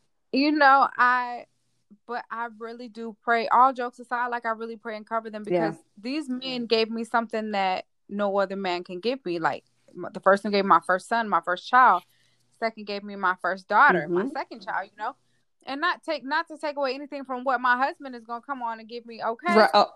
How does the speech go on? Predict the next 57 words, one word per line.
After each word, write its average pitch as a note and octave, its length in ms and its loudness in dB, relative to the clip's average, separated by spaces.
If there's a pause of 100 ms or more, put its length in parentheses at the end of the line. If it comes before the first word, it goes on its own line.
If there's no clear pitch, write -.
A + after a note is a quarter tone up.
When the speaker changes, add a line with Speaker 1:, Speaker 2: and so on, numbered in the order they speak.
Speaker 2:
girl, G3 300 0
Speaker 1:
But G3 320 -2
Speaker 2:
okay. A3+ 380 -2 (640)
Speaker 1:
just - 200 -2
saying, C#4+ 300 0
but B3 180 0
I'm B3+ 120 4
Speaker 2:
<laughs> D4 80 4
Speaker 1:
just B3+ 240 -6
saying, C4+ 300 -6
you G#3+ 60 -20 (120)
know, B3 200 -2
I A#3+ 100 0
still, B3+ 600 -6 (120)
because A#3+ 260 -8
at A#3+ 140 -8
the - 120 -16
end C4 100 -8
of A3+ 120 -10
the A3 80 -2
day, A#3+ 220 4
without G#3+ 360 2
them, G#3+ 160 -6
my G3+ 160 2
children G#3+ 440 -10
wouldn't G3 240 -10
be G#3+ 140 -8
here, B3+ 240 -2
and A3 120 -2
I G#3 80 4
love G#3 340 0
my F3+ 200 -4
children. F3+ 340 -8
Speaker 2:
Right. C#3 360 0 (600)
Speaker 1:
You A#3+ 80 -2
know, A#3+ 160 4
so B3+ 140 0
I A#3+ 140 6
still B3+ 300 -6
pray A#3+ 280 -6
and A#3 120 -16
cover A#3 240 -4
them. A#3 460 -10 (140)
You A#3 160 -10
know, A#3 320 0
I B3+ 100 4
pray C#4+ 240 -4
and C#4+ 100 -10
cover C4 360 -6 (260)
the A3+ 180 -6
male C4 400 0
friends C4 300 -8
that A#3+ 160 0
are G3+ 60 -2
in A#3 120 -6
my A3 140 2
life. G#3+ 320 4